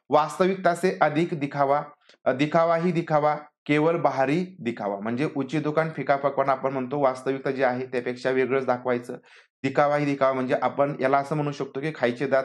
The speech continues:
वेगळे आणि दाखवायचे वेगळे, केवळ बाहेरी, बाहरी दिखावा. अ, "ऊंट के मुंह में जीरा", "ऊंट के मुंह में जीरा"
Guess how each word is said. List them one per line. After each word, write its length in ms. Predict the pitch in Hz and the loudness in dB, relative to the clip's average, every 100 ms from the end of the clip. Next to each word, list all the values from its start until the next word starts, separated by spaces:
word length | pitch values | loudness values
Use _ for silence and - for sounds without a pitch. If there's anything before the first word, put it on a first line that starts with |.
| - | -2
वेगळे 240 | 131 127 139 | -4 -2 -2
आणि 160 | 131 | 0
दाखवायचे 420 | 147 123 123 113 131 | 0 0 0 0 0
वेगळे, 300 | 117 110 120 | 0 -2 -6
केवळ 380 | - 131 143 156 | 0 2 2 0
बाहेरी, 420 | 127 117 113 139 180 - - _ - | -2 -2 -4 -4 -6 -10 -20 _ 0
बाहरी 360 | 135 143 180 | 2 2 0
दिखावा. 420 | 175 117 - 82 - _ - _ _ | -2 -4 -2 -4 -6 _ -20 _ _
अ, 260 | 135 147 156 - - | 2 4 0 -4 -2
"ऊंट 240 | 160 190 190 | 2 2 2
के 80 | 208 | 2
मुंह 220 | 208 175 175 | 4 2 2
में 160 | 180 151 | 2 0
जीरा", 260 | 131 110 101 - _ _ | 0 0 -2 -12 _ _
"ऊंट 200 | 151 170 | 0 2
के 140 | 190 | 2
मुंह 220 | 190 175 170 | 2 2 2
में 160 | 170 | 0
जीरा" 360 | 135 151 156 | -2 0 2